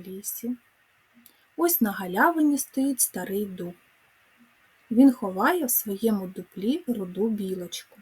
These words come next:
Не страшний їй мороз. Ще восени запасла лісова господарка грибків і горішків. Швидко стрибає білка з дерева на дерево.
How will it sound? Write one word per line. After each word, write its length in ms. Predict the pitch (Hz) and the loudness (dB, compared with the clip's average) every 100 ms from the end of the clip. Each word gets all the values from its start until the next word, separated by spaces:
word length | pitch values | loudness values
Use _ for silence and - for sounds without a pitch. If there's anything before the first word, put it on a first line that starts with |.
| _ _ _ _ _ _ _ _ _ _ _ - | _ _ _ _ _ _ _ _ _ _ _ 2
Не 120 | 247 | 2
страшний 680 | 302 - 320 - 208 185 180 180 | 2 -2 -2 0 -2 -2 -8 -10
їй 160 | 175 | -10
мороз. 580 | 180 180 180 175 202 - _ _ _ _ _ _ _ _ _ - | -10 -10 -10 -10 -10 -12 _ _ _ _ _ _ _ _ _ -14
Ще 260 | - - | -4 -2
восени 680 | 202 190 - 196 180 185 285 - _ - | 0 0 0 0 -4 2 0 0 _ -6
запасла 680 | - 254 - - - 220 196 | -4 -4 -4 -4 -2 -2 -2
лісова 500 | 196 - 196 214 208 | 0 0 0 0 -2
господарка 880 | - - - - 254 285 262 - 220 | -2 -10 -8 0 2 2 -2 -2 -6
грибків 580 | 196 180 - - 220 - | -6 -10 -12 -6 -6 -4
і 100 | 208 | -8
горішків. 720 | 196 196 185 190 - - - - _ _ _ _ _ _ _ _ _ _ _ - _ | -6 -10 -10 -8 -8 -10 -14 -18 _ _ _ _ _ _ _ _ _ _ _ -20 _
Швидко 560 | - - 208 302 - 240 | -10 0 2 2 0 -2
стрибає 560 | - 220 196 202 190 | -2 -4 -4 -4 -4
білка 520 | 180 180 277 339 269 254 | -4 0 0 0 0 0
з 60 | |
дерева 500 | 202 180 202 214 208 | -2 -2 0 0 -2
на 140 | 202 196 | -2 -4
дерево. 640 | 190 180 180 180 185 | -4 -6 -6 -10 -12